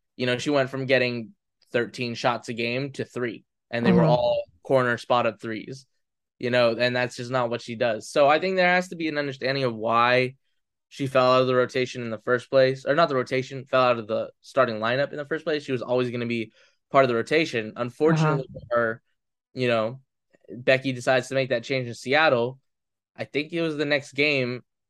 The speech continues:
Speaker 1: you know, right knee, bone contusion, out for three m-, weeks, you know? <laughs>
Speaker 2: Yeah.
Speaker 1: Like,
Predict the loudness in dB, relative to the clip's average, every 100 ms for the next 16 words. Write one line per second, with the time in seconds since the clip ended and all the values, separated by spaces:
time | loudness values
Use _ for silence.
0 | _ _ _ -6 -2 0 -2 -6 _ -4
1 | 0 0 -2 -6 -4 -4 -4 -6 -8 -8
2 | -8 -8 -8 -8 -10 -8 -8 -8 -10 _
3 | -14 -14 -16 -20 _ -6 0 4 4 4
4 | -10 -4 6 8 8 6